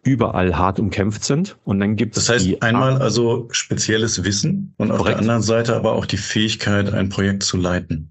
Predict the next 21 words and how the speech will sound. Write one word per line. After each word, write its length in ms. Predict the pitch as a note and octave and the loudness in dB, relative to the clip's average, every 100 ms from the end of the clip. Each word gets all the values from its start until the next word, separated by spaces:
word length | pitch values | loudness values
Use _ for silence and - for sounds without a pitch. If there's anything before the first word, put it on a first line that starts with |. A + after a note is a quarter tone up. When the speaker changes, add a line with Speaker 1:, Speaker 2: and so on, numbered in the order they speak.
| _ | _
Speaker 1:
Korrekt, 540 | - E2+ D#2 D#2+ - _ | -2 0 0 -4 -12 _
korrekt, 420 | - D#2+ D#2 - - - | -4 -4 -4 -8 -20 -6
genau. 340 | E2+ - - _ | -4 -4 -8 _
Speaker 2:
Mhm, 180 | G2 G2 | 2 4
Speaker 1:
Und 260 | F#2+ G#2 | 2 2
die 40 | B2+ | 2
Speaker 2:
okay, 180 | D3+ G2+ | 2 2
das 140 | B2 | 2
ist 100 | - | 2
aber 100 | A2 | 2
ein 20 | |
Speaker 1:
Ressourcen 140 | A#2 G2 | 4 4
Speaker 2:
ziemlich 320 | A2+ G#2+ G2+ | 2 2 0
breiter 260 | A2 G#2+ | 0 2
Mangel. 340 | F#2 F2 E2+ E2 - - | 2 0 -2 -4 -14 -2
Speaker 1:
Das 180 | F#2+ - | -2 0
ist 80 | |
ein 80 | D3 | 0
ziemlich 240 | C#3 D3 C3+ | 2 0 2
breiter 240 | F#2+ - | 0 0
Mangel, 300 | - - | -2 -4